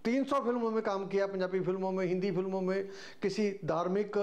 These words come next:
सीरियल में भी काम किया, लेकिन वो अपना पैसा नहीं संभाल पाए, म-, एम थ्री का फार्मूला नहीं लगा पाए।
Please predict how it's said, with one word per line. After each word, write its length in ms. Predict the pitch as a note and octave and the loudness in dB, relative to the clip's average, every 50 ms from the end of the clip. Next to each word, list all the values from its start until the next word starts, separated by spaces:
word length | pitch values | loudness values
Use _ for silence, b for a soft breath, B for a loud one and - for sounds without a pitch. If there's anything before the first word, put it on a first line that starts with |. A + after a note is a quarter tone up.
| G3+ G3 F#3+ - - - G#3+ - B B B B B | 2 2 0 -4 -6 -12 -16 -16 B B B B B
सीरियल 420 | - F3+ - - C4 D4+ E4 D#4+ D#4 | -4 -4 0 2 2 4 4 4 4
में 120 | C#4+ C4+ B3 | 2 2 2
भी 100 | A#3+ A#3 | 0 0
काम 220 | A3+ F#3 F3 F3 | 0 -2 -2 -2
किया, 240 | D#3 E3+ E3+ F3 F3+ - B B B B B B | -2 -2 0 0 -2 -4 B B B B B B
लेकिन 420 | D#3 F#3+ A#3+ A#3+ - C4 B3 B3 - - | 0 2 2 0 0 -2 -2 -2 -2 0
वो 240 | A3 A#3+ B3 B3 | 2 2 4 4
अपना 640 | A#3 G#3+ F#3 F#3 - - - A3 A3+ A3 A#3 A#3+ A#3+ | 4 2 0 -2 -6 -8 -4 -2 0 0 2 0 0
पैसा 540 | - - - F3+ F3+ F3+ F3 G3 G#3 G#3 G#3 | -2 -2 0 0 0 0 0 0 0 0 0
नहीं 440 | G3+ E3+ D#3 D#3 D3+ C#3 D#3 A3 A#3 | 0 -2 -2 0 0 0 0 0 0
संभाल 380 | F#3 G#3 G3 F3+ F3+ F#3+ F#3+ - | 0 0 0 0 0 0 0 0
पाए, 260 | F#3+ F#3+ G#3+ A#3+ A#3+ A#3+ B B B B B B B | 2 2 2 2 0 -2 B B B B B B B
म-, 280 | D#3+ D#3 D#3 D#3+ F3 F3+ | 0 0 2 2 2 2
एम 320 | - - G3+ F#3+ G3 G#3 | 0 0 0 0 0 -2
थ्री 220 | F3 F#3 G3 G3 | -2 -2 -2 0
का 120 | F#3+ G3+ F#3+ | 0 0 0
फार्मूला 560 | F#3+ F3+ F3 F3+ F3+ F3+ F3+ F#3 F#3 F3+ F3+ | 0 0 -2 -2 0 0 0 2 2 0 0
नहीं 420 | E3+ D#3 C3+ C3+ C#3 C3 A#2+ F#3+ A3 | -2 -4 -4 -2 0 0 0 2 2
लगा 220 | G#3+ G3+ G#3 G3+ G3 | 2 2 2 2 2
पाए। 320 | G3 G3 G3 G#3 A3+ A3+ | 0 0 0 2 0 -2